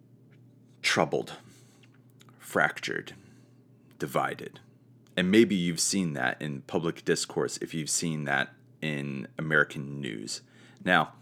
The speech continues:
I will never say that good religion is bad. I will always say that bad religion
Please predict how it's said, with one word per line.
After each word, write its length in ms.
I 80
will 240
never 500
say 640
that 420
good 220
religion 680
is 160
bad. 420
I 60
will 140
always 340
say 100
that 240
bad 300
religion 540